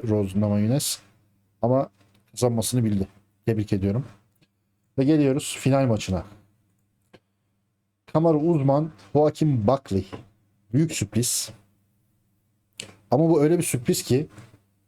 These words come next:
ilk round'un ilk dakikasını gördükten sonra, "Aa, bunun böyle olacağı belliymiş. Biz niye Buckley kesin yener ki?" diye söylemeye başladık. Neden? Hep Kamaru Usman'ın dizlerini konuştuk ama adam kafese çıkabiliyor. Yürüyemiyor ama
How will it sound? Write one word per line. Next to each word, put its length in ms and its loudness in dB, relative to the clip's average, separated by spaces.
ilk 240 2
round'un 420 2
ilk 220 -2
dakikasını 420 0
gördükten 500 2
sonra, 400 0
"Aa, 220 2
bunun 220 2
böyle 140 4
olacağı 360 2
belliymiş. 420 0
Biz 100 2
niye 380 2
Buckley 340 -2
kesin 280 -2
yener 340 0
ki?" 120 -4
diye 140 2
söylemeye 420 -2
başladık. 360 -6
Neden? 340 0
Hep 180 0
Kamaru 300 2
Usman'ın 340 2
dizlerini 380 2
konuştuk 360 -2
ama 160 2
adam 220 0
kafese 320 -2
çıkabiliyor. 440 0
Yürüyemiyor 600 2
ama 220 0